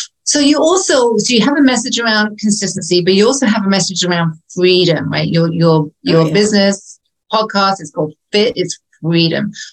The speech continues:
Speaker 1: So where does the freedom component come in? Tell me, tell me a little bit more about that.
Speaker 2: Comes in a couple of places. So one place is that I think a lot of us have that desire to have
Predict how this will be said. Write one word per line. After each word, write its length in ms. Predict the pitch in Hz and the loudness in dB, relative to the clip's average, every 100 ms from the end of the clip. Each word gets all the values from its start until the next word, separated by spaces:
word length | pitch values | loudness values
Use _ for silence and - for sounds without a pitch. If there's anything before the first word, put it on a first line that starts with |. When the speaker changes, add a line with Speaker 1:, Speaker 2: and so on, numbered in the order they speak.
| _ | _
Speaker 1:
So 180 | - 233 | -4 0
where 260 | 254 285 | 2 2
does 200 | 294 277 | 0 0
the 120 | 269 - | -4 -8
freedom 480 | - 202 202 185 175 | -2 0 2 0 -2
component 600 | 170 175 - 175 160 160 | -2 -4 -2 -2 0 -2
come 180 | - 160 | 0 0
in? 140 | 151 | -2
Tell 240 | - 190 190 | -4 0 2
me, 580 | 190 180 175 165 - - | 2 2 0 0 -2 -8
tell 160 | - 202 | -2 0
me 120 | 196 | 2
a 20 | |
little 180 | 175 170 | 0 0
bit 160 | 156 147 | -2 -2
more 140 | 165 160 | 0 2
about 200 | 151 151 | 0 -2
that. 300 | 147 147 - - _ _ | -2 -2 -8 -16 _ _
Speaker 2:
Comes 300 | - 453 523 480 | -2 0 4 4
in 80 | 339 202 | 2 -2
a 60 | |
couple 360 | - 202 - 147 | -2 -4 0 -4
of 60 | - | -2
places. 400 | - - - - | -4 -4 -4 0
So 180 | - | 2
one 240 | 262 349 523 | 2 2 2
place 360 | - 294 247 185 | 2 0 0 0
is 200 | 156 - | -2 0
that 380 | 151 156 - - - - - _ _ - - | 0 -2 -6 -20 -20 -20 -20 _ _ -14 -4
I 100 | 311 | -2
think 200 | 415 523 | 2 2
a 80 | 370 | 4
lot 400 | 202 165 160 165 | 2 2 2 0
of 100 | - | -2
us 320 | - - - - _ _ _ | -4 -6 -8 -10 _ _ _
have 600 | - 180 165 160 151 - - _ _ _ _ _ _ _ _ _ | -4 0 2 0 -2 -8 -18 _ _ _ _ _ _ _ _ _
that 180 | 185 185 | -2 0
desire 580 | 180 156 202 202 240 247 | 0 0 0 2 2 2
to 180 | 226 170 | 0 -2
have 480 | - 160 160 156 | -2 -2 -2 -2